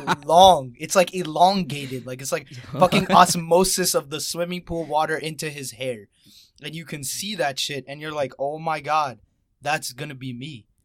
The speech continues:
Speaker 2: Yo, you ever be in the shower and, like, the, the tiny little, like, dewdrops, like,
Speaker 1: Yeah,
Speaker 2: land, like,
Speaker 1: yeah.
Speaker 2: gently on your hair, and it just looks like, looks like morning grass?
Speaker 1: <laughs> It's like
Speaker 2: What's
Speaker 1: that,
Speaker 2: up with that?
Speaker 1: bro.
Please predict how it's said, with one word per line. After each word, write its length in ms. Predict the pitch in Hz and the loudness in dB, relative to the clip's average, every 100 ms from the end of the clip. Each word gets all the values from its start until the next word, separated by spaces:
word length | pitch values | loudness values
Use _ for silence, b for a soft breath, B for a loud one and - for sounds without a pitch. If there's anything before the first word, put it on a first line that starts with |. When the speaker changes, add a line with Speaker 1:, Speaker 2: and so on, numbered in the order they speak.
| _ 147 | _ 0
Speaker 2:
Yo, 160 | 156 165 | 4 6
you 140 | 143 | 6
ever 180 | 165 185 | 6 4
be 120 | 160 | 4
in 60 | 175 | 4
the 80 | 156 | 2
shower 480 | - 120 135 147 - | 2 2 2 2 0
and, 100 | 127 | -2
like, 200 | 123 120 | -2 -2
the, 100 | 123 | -4
the 160 | 104 123 | -4 -6
tiny 360 | - 131 135 | -4 0 0
little, 260 | 131 127 117 | 2 0 0
like, 260 | 110 107 - | -2 -4 -2
dewdrops, 760 | 117 117 113 117 120 - - - | 0 0 2 2 0 -4 -12 -6
like, 140 | 110 | -4
Speaker 1:
Yeah, 40 | 104 | 2
Speaker 2:
land, 400 | 165 196 180 120 _ | 6 8 6 0 _
like, 160 | 127 123 | -2 2
Speaker 1:
yeah. 320 | 175 233 185 - | 4 4 2 -2
Speaker 2:
gently 540 | 120 151 135 123 139 | -2 2 2 2 0
on 160 | 120 123 | 2 4
your 260 | 117 117 117 | 2 2 0
hair, 340 | 127 123 131 | 0 0 0
and 140 | 117 | 0
it 100 | 117 | -2
just 180 | 110 - | -4 -10
looks 200 | 123 - | -14 -8
like, 180 | 123 117 _ _ _ B B | -8 -8 _ _ _ B B
looks 160 | 139 147 | -4 0
like 160 | 156 139 | 0 2
morning 420 | 135 147 151 147 | 2 4 4 2
grass? 560 | 127 117 139 185 - 494 | 2 2 2 0 -2 -8
Speaker 1:
<laughs> 40 | 427 - 453 453 403 523 - _ _ B 480 381 | -6 2 4 4 -2 -6 -10 _ _ B -8 -6
It's 200 | - 240 | -4 -4
like 220 | 240 233 233 | 0 2 2
Speaker 2:
What's 100 | 220 | 4
Speaker 1:
that, 100 | 262 | 2
Speaker 2:
up 60 | |
with 100 | 277 | 4
that? 240 | 277 254 175 | 4 4 4
Speaker 1:
bro. 120 | 170 | 0